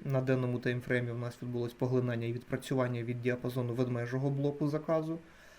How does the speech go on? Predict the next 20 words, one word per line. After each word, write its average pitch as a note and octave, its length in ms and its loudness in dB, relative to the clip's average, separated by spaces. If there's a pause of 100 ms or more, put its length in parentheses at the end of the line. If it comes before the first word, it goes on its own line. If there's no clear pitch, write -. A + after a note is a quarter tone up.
(800)
Е, C3+ 220 2
це C#3+ 200 2
в C3+ 100 2
нас C3 260 0
є, C3 200 4
тож C3 500 4 (120)
хочемо B2+ 600 2
побачити B2+ 440 4
тепер - 260 -2
тест B2 300 2
верхнього C#3+ 380 2
кордону D#3 320 0
консолідації, D3+ 760 0
як C3+ 160 2
ціна C3+ 200 -2
буде C3 240 0
реагувати B2 500 2
на B2 180 0
даний B2+ 460 0
рівень. A#2+ 360 2